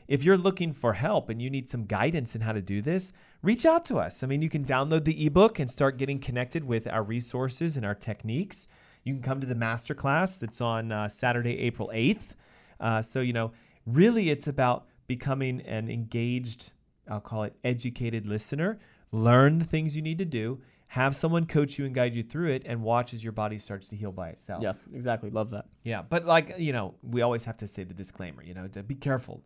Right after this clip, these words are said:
Speaker 1: okay? If you're taking a medication and you fast, you can actually drop it way too quick.
Speaker 2: Mm-hmm.
Speaker 1: So I'm gonna say, just as a precaution, like, don't let your blood sugars go under sixty. If it gets to a point where you're sixty or less, that's time to start eating.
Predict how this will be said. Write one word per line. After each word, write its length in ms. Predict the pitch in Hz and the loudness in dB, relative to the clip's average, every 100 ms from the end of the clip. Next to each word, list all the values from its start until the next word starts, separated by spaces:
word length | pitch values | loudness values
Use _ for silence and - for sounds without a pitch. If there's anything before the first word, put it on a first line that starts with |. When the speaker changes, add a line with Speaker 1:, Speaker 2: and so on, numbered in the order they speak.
| 95 | -14
Speaker 1:
okay? 140 | 104 | -10
If 100 | 110 | -8
you're 80 | 120 | -4
taking 260 | 143 151 | 0 0
a 40 | 170 | 0
medication 680 | 160 156 131 131 123 135 | 0 0 -2 -2 -4 -6
and 180 | 135 117 | -6 -4
you 80 | 117 | -4
fast, 520 | 113 120 110 98 - | -2 -2 -2 -4 -6
you 100 | 113 | -8
can 140 | 113 113 | -6 -6
actually 280 | 110 - | -6 -8
drop 320 | 104 113 107 92 | -4 0 0 -2
it 80 | |
way 380 | 95 110 117 123 | -8 -2 0 0
too 180 | 120 98 | -2 -8
quick. 320 | - 90 - _ - | -12 -14 -14 _ -12
Speaker 2:
Mm-hmm. 200 | 123 120 | -8 -8
Speaker 1:
So 160 | - 160 | -2 0
I'm 100 | 151 | 2
gonna 140 | 151 | 0
say, 320 | 135 143 131 | 0 0 0
just 240 | 127 117 117 | -2 -6 -6
as 160 | 104 | -8
a 40 | 107 | -8
precaution, 720 | 113 110 120 117 123 98 101 | -10 -6 2 2 2 -4 -6
like, 300 | 101 - - | -8 -6 0
don't 220 | 147 160 | 2 4
let 120 | 143 | 2
your 100 | 127 | 0
blood 220 | 107 104 | -2 -4
sugars 300 | - 101 95 | -4 -6 -8
go 180 | - 95 | -6 -6
under 180 | 92 95 | -4 -8
sixty. 560 | - 101 - 104 110 - _ - _ - | -8 -10 -8 -6 -6 -8 _ -20 _ -6
If 160 | 107 | 0
it 60 | 143 | 0
gets 260 | 165 156 | 0 -4
to 240 | - 151 143 | -4 -2 0
a 40 | |
point 360 | 117 - 131 113 | -2 -4 -4 -2
where 80 | 113 | -4
you're 140 | 117 | -4
sixty 500 | - 131 120 - 113 | -2 -4 -4 -6 -4
or 100 | 107 | -4
less, 320 | 101 110 117 | 0 -2 -2
that's 300 | - 117 123 | -4 -6 -6
time 260 | - 120 123 | -6 -6 -4
to 160 | - 92 | -6 -8
start 420 | - 113 123 139 | -6 0 2 0
eating. 460 | 135 123 123 120 | -4 -4 -4 -6